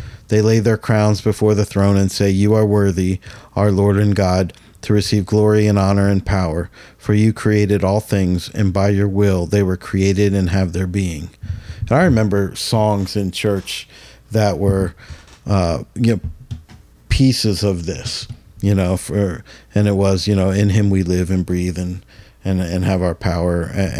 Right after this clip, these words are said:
and, uh, and this says, you know, "Receive glory and honor and power, for you created all things, and by your will they were created and have your being." So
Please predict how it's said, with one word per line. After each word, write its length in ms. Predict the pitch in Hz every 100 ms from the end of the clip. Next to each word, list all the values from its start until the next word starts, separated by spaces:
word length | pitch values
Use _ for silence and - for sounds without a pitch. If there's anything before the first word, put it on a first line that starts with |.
| 98
and, 260 | 95 90 - - - - - -
uh, 220 | 87 85
and 140 | 101
this 120 | 110 -
says, 260 | 104 92
you 80 | 107
know, 100 | 98
"Receive 380 | 90 95 104 92
glory 300 | 98 98 98
and 100 | 98
honor 200 | 92 92
and 120 | 92
power, 340 | 98 92 92 87 - -
for 120 | 110
you 120 | 110
created 360 | - 104 101 101
all 140 | 101
things, 560 | - 95 92 92 87 - - - - -
and 120 | 98
by 180 | 95 98
your 140 | 98
will 240 | 95 98 95
they 160 | 95
were 100 | 90
created 420 | - 98 95 90
and 140 | 95 90
have 220 | 92 87
your 120 | 90
being." 400 | 87 95 80 92 - - - - -
So 420 | - 120 113